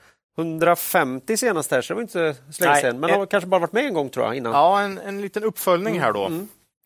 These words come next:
Speaker 2: Eh, släppte ju sin Q två här. De har brutit, ska jag ju säga här då.
Speaker 1: Mm.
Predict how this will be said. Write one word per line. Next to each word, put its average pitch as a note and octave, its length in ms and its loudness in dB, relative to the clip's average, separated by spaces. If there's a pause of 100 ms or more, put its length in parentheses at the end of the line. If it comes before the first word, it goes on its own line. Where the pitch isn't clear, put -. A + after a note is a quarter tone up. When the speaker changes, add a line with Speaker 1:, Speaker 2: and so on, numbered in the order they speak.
(140)
Speaker 2:
Eh, B2 1400 -2
släppte - 360 -8
ju C#3+ 60 -6
sin D3 220 -8
Q D#3+ 300 -4
två D3 340 -4
här. A2 400 0 (240)
De C3 240 -8
har C3 60 -4
brutit, A#2 500 -6
ska - 100 -16 (840)
jag A2+ 80 -6
ju G2+ 60 -4
säga F#2 240 -2
här E2+ 120 -2
då. D2+ 140 -10
Speaker 1:
Mm. D#3 220 -6